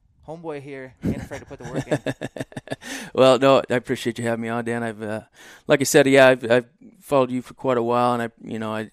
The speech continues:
Speaker 2: admire what you do for the, I mean, I'll call it the community. You know what I mean? You're,
Speaker 1: Yeah.
Speaker 2: you know, you, you give, you're, you're providing, you're providing a service in your gym, and you're, you know, you're dropping knowledge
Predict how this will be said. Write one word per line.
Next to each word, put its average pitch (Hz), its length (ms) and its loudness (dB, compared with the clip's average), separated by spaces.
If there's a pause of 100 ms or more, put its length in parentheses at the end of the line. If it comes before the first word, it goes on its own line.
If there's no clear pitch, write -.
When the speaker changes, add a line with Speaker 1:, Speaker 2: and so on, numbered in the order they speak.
(200)
Speaker 2:
admire 113 640 -8 (560)
what 127 220 -6
you 113 60 -12
do 113 420 -6
for 120 560 -6 (840)
the, - 600 -4 (920)
I - 60 -20
mean, 135 160 -14
I'll 123 120 -8
call 127 180 -6
it 113 80 -6
the 107 60 -12
community. 107 720 -12
You 117 100 -12
know 117 80 -10
what 113 80 -10
I 113 40 -12
mean? 117 220 -10
You're, 120 100 -10
Speaker 1:
Yeah. 143 160 -8 (540)
Speaker 2:
you - 100 -16
know, 104 180 -14
you, 110 320 -16
you - 180 -18
give, 123 240 -6 (100)
you're, 120 220 -14 (140)
you're 123 160 -12
providing, 131 500 0
you're 135 100 -8
providing 143 340 2
a 120 40 -4
service 127 580 -2
in 131 100 -10
your 127 100 -8
gym, 147 300 -4
and 131 160 -4
you're, 127 200 -4
you 117 140 -8
know, 123 100 -6
you're 123 160 -10
dropping 123 460 -4
knowledge 120 680 -8